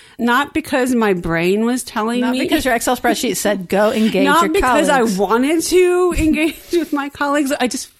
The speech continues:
Speaker 1: felt like maybe, maybe that would help me get to the green zone,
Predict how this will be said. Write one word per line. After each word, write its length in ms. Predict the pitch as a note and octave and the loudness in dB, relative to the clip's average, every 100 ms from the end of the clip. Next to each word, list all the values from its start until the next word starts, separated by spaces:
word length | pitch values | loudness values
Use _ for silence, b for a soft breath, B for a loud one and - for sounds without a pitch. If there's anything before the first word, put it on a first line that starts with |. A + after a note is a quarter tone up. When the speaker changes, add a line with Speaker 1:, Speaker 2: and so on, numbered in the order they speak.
| - B B B | -20 B B B
Speaker 1:
felt 280 | E4 D4 C#4 | -2 -2 0
like 340 | C4 B3 A#3+ | 0 0 -4
maybe, 500 | A3 A3 A#3+ D#4 F#4 A#4 _ _ _ _ _ _ _ _ | -4 -2 0 0 0 -4 _ _ _ _ _ _ _ _
maybe 260 | B3 C4 | -2 0
that 140 | C#4 C4+ | -2 -2
would 120 | C4 | -2
help 220 | A3 A#3+ | -4 -6
me 140 | C#4 A#3 | -4 -4
get 200 | G#3+ - | -4 -8
to 120 | - | -8
the 100 | A#3+ | -8
green 400 | F#3+ E3+ E3 F3 | -6 -6 -2 -2
zone, 440 | D#3+ - - - | -4 -12 -14 -16